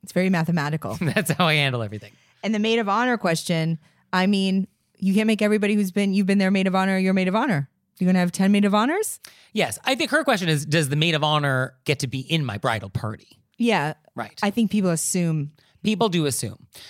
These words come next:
Speaker 2: So I think you do not have this obligation. And I think the sooner you can let people know, the better. Because I think people do assume. And the longer you let it go, the worse it gets. So as soon as you are gonna get married, rip it off like a Band-Aid and just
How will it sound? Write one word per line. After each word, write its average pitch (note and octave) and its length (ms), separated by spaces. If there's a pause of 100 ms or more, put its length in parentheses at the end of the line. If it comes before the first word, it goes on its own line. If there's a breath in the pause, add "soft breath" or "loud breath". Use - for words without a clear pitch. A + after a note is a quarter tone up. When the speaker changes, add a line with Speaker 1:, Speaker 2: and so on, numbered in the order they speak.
Speaker 2:
So G#3+ 180
I G3+ 80
think G3 180
you E3+ 120
do D3+ 160
not B3 180
have B3+ 160
this F3 120
obligation. B2+ 640
And C#3+ 100
I C#3 60
think C#3 180
the C3 60
sooner C4 360
you E3 160
can B2 340 (240)
let C3 300
people D3 280
know, E3 540 (320)
the C3 80
better. A#2+ 420
Because B2+ 200
I C#3 80
think E3 180
people E3 260
do G#3+ 260
assume. G#2 480 (380 loud breath)
And C3+ 120
the C3+ 60
longer E3 280
you C3+ 100
let C3+ 160
it B2 120
go, B2+ 520 (320 soft breath)
the B2 180
worse B2 400
it G2+ 140
gets. - 540 (240)
So B2+ 120
as A#2 100
soon G#3+ 220
as F3 200
you C#3+ 260
are B2 300 (320)
gonna C#3 180
get B2+ 140
married, D3 440 (400)
rip A#2 280
it C3+ 60
off A#2 120
like A2 120
a G#2+ 40
Band-Aid A2+ 540
and G#2 160
just G#2+ 180